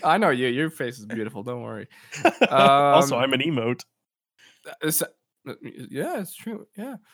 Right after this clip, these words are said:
Speaker 1: <laughs> Anyways, yeah, back on the topic of business cards. Uh, in our community, there's a man who was on our last podcast, Mister Spliffright,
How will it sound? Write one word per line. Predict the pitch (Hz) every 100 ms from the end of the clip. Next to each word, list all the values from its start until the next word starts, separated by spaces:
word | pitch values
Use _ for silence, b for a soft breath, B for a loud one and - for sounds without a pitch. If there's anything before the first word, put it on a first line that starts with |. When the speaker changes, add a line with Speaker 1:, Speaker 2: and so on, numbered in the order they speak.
| -
Speaker 1:
<laughs> | 151 - - - - - 494 - - - - - -
Anyways, | 180 165 147
yeah, | 156
back | 156 185
on | 247
the | 175
topic | 165 160
of | 139
business | 131 143 143
cards. | - 107 117 -
Uh, | 120 113 - _ -
in | 208
our | 247
community, | 165 160 151 151 110
there's | 113 120
a | 123
man | 127 165 131 90 - _
who | 143
was | 143
on | 143
our | 123
last | 123 180 170
podcast, | - 143 151 214 101 - -
Mister | 170 - -
Spliffright, | - 147 147 113 92 98